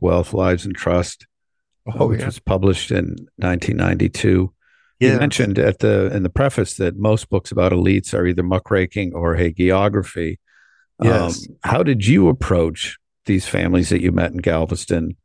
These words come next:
Speaker 1: from an ethnographic point of view? How did you think about it?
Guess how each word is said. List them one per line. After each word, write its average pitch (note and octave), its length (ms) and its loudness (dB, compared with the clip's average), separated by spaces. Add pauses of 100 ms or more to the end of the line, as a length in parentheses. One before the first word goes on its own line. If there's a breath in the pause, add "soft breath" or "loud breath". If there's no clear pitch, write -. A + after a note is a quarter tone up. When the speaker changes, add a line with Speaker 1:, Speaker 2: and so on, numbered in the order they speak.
Speaker 1:
from G2 240 0
an G2 260 -2
ethnographic F#2 840 0
point - 240 -8
of D2 100 -10
view? - 380 -8
How - 100 -4
did E2 180 -2
you E2 60 -2
think - 260 -6
about D#2 280 -6
it? - 160 -10